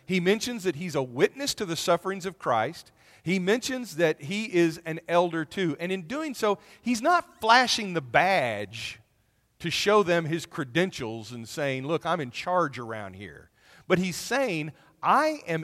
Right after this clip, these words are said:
in this with you, both in the suffering and in the glory." That Peter is not sequestered somewhere safe while everybody else is going through suffering. He's saying,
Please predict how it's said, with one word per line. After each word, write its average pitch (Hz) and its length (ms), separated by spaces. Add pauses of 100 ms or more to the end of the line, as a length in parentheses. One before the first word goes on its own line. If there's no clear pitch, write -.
(140)
in 220 340
this 131 340
with 120 320
you, 104 280
both 160 400
in 165 180
the 123 140
suffering 233 760 (120)
and 202 440
in 175 280
the 156 100
glory." 120 600 (1120)
That 202 240
Peter 285 340
is 202 260
not 160 640 (880)
sequestered 185 800
somewhere 160 480
safe - 880 (500)
while 151 220
everybody 165 460
else 147 240
is 131 100
going 139 320
through 131 160
suffering. 113 540
He's 165 180
saying, 170 340